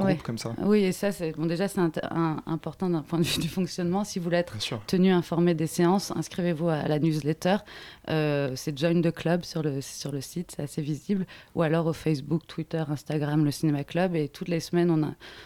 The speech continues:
Speaker 1: on, on informe de la nouvelle séance. Euh, et oui, c'est autour du thème du Cinéma Club. C'est un club, donc, euh, parlez-en entre vous. Euh, euh,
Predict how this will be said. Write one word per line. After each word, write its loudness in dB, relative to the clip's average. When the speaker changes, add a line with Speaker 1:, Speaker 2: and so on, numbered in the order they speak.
Speaker 1:
on, -2
on 2
informe 2
de 2
la 2
nouvelle 4
séance. 0
Euh, 0
et 0
oui, -4
c'est -8
autour -6
du -8
thème -2
du -4
Cinéma -2
Club. -8
C'est -6
un 0
club, -2
donc, -2
euh, -4
parlez-en -2
entre -4
vous. 0
Euh, -2
euh, -6